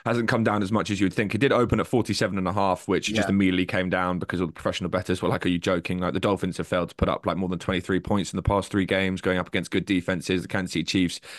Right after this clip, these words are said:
Speaker 1: can barely score in the second half alone." So that immediately got bet down to forty-four.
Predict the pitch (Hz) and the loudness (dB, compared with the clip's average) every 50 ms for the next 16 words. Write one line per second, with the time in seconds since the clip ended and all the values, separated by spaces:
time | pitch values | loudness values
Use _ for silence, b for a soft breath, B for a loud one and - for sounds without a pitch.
0 | B B B 110 104 95 101 98 98 92 - - 107 98 92 87 85 - 101 - | B B B -2 0 2 2 2 2 0 2 2 2 2 2 0 -2 -2 -2 -2
1 | 98 92 98 92 90 - 98 98 101 95 98 95 87 - 101 90 78 101 104 98 | 0 0 0 0 0 0 0 2 2 2 0 0 -2 -2 -2 0 2 2 2 2
2 | 92 85 90 78 - 95 - - 98 95 90 85 - - 104 80 76 - - 135 | 2 2 0 0 0 -2 -2 -2 -2 -2 -2 -4 0 0 2 2 2 0 0 2
3 | 127 123 120 113 | 4 4 2 2